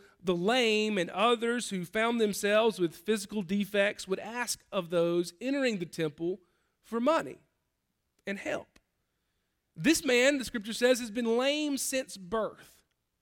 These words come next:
He couldn't work. He couldn't provide for himself. He had to rely on the charity of others to make ends meet. It's also important to note that the belief of that time was that the rich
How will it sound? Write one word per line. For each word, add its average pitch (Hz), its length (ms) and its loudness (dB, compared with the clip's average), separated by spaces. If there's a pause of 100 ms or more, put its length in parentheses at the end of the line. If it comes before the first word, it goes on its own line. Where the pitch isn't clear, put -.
(440)
He 175 100 -6
couldn't 294 420 2
work. 208 460 4 (180)
He 185 140 -4
couldn't 269 280 2
provide 226 420 2
for 214 100 -4
himself. 196 580 0 (200)
He 202 120 0
had 254 400 0
to 285 140 -4
rely 214 460 2
on 214 180 -4
the 170 80 -6
charity 226 480 -2
of 220 220 -2
others 165 560 -2 (240)
to 175 100 -6
make 190 460 -2
ends 170 340 -4
meet. 139 220 -8 (2250)
It's 185 120 -2
also 262 280 4
important 208 420 2
to 190 80 -4
note 190 360 4
that 180 120 -2
the 180 60 -6
belief 208 340 -2
of 196 100 -8
that 196 220 -2
time 202 320 -2
was 202 140 2
that 208 160 0
the 185 100 2
rich 247 540 2